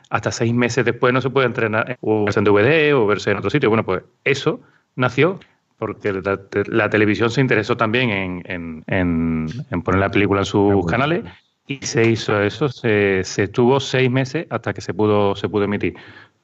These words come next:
Speaker 1: Fue la primera película que incluyó también todo un compendio de marketing, merchandising y todo eso. ¿Quién no tiene una camiseta esta con el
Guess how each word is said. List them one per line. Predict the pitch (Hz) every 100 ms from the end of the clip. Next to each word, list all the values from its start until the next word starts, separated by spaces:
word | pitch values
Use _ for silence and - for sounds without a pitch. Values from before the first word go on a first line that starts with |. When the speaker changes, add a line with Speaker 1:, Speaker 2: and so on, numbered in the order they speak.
| _ _ _
Speaker 1:
Fue | - 131 131
la |
primera | 135 147 143
película | 131 147 143 170 143
que |
incluyó | 135 127 127 123 135 160 - _ _ _
también | 131 127 135 156 180 - _
todo | 131 127 139
un | 139
compendio | 143 131 135 135 143 151
de | 135
marketing, | 120 131 131 131 127 123
merchandising | 127 120 120 107 104 123 135 - 127 123 123 123
y | 120
todo | 117 120
eso. | 123 98
¿Quién | 104
no | 113
tiene | 110
una | 113 110
camiseta | 113 104 120 120 117
esta | 117 107
con | 107 107
el | 107 107 104 104 101